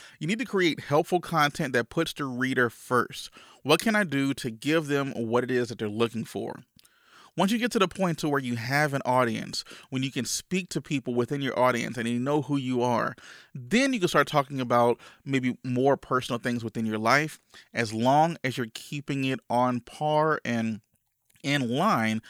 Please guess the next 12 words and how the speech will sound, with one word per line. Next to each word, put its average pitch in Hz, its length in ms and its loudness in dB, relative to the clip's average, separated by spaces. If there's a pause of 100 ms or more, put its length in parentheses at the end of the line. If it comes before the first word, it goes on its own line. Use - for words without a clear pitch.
(220)
to - 80 -4
what 123 240 2
your 110 100 0
core 156 300 2
values 127 560 2
and 113 160 -2
what 117 220 0
your 110 80 -6
niche 110 460 -2
happens 113 360 -8
to - 140 -16
be. 107 280 -8